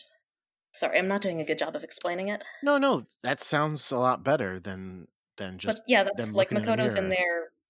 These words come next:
Speaker 1: confiding about how she's not sure what she wants to do with the future,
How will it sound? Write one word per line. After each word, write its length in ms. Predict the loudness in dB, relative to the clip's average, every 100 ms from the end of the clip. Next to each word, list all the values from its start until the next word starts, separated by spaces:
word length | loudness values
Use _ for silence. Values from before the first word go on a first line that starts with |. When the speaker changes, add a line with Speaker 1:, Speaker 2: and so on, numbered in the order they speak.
| -6
Speaker 1:
confiding 520 | -4 0 2 2 2
about 180 | 0 -2
how 100 | -4
she's 200 | -4 -4
not 180 | -4
sure 180 | -4 -4
what 140 | -4 -6
she 120 | -6
wants 240 | -6 -6
to 100 | -8
do 160 | -8 -6
with 120 | -8
the 80 | -10
future, 500 | -8 -6 -4 -4 -6